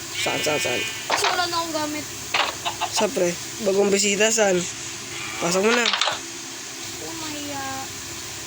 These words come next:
Speaker 2: Ano bang gusto na ito? Patayin ko to.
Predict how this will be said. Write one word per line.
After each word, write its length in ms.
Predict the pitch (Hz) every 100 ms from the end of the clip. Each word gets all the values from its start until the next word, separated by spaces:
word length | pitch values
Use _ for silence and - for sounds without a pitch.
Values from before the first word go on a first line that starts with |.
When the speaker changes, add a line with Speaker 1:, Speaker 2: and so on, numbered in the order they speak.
| 339 339 349 349 - 339 349 - -
Speaker 2:
Ano 100 | - 294
bang 120 | 311
gusto 180 | 302 -
na 140 | 294 269
ito? 180 | 247 - 247
Patayin 320 | 269 269 269
ko 120 | 277 -
to. 140 | 254